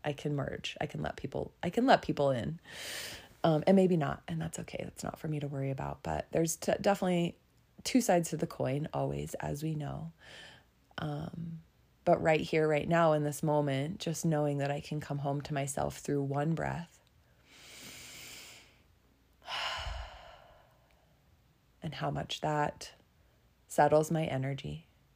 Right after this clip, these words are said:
how that helps me realign and refocus,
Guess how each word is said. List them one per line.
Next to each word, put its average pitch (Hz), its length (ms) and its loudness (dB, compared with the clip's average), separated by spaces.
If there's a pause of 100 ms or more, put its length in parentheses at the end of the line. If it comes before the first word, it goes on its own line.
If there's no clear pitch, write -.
(560)
how 156 260 4
that 139 440 4
helps 143 320 0
me 151 160 2 (120)
realign 139 840 2
and 143 140 -2
refocus, 147 840 -2